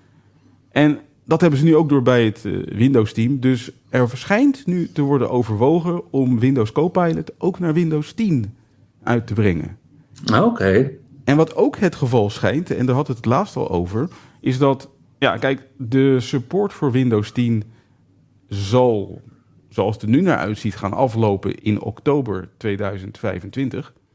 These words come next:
Speaker 2: Ja, nog ongeveer twee jaar.
Speaker 1: Maar met de huidige adoptierates kan dat nog wel eens een pijnlijke exercitie gaan worden. En ook dat begint nu door te dringen bij de productteams. Dus het schijnt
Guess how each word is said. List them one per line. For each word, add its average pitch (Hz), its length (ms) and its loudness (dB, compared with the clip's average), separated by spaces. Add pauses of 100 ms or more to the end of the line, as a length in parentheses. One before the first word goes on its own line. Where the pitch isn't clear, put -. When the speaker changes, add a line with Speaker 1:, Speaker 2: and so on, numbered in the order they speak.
Speaker 2:
Ja, 143 280 4
nog 117 220 -2
ongeveer 113 300 2
twee 117 200 4
jaar. 156 280 2 (920)
Speaker 1:
Maar 117 100 0
met 123 100 2
de 117 80 0
huidige 127 640 0 (180)
adoptierates 117 1200 -4 (200)
kan 202 200 -4
dat 147 140 -6
nog 135 140 -6
wel 123 200 -4
eens 104 120 -6
een 117 220 -8
pijnlijke 101 400 -4
exercitie 139 520 -6
gaan 120 140 -4
worden. 90 300 -6 (1120)
En 120 140 -4
ook 123 200 -2
dat 160 200 -2
begint 147 280 -4
nu 127 120 -4
door 117 220 -6
te 110 100 -6
dringen 98 320 -4
bij 95 120 -2
de 98 80 -8
productteams. 110 480 -8
Dus 120 120 -16
het 123 120 -12
schijnt 262 540 -6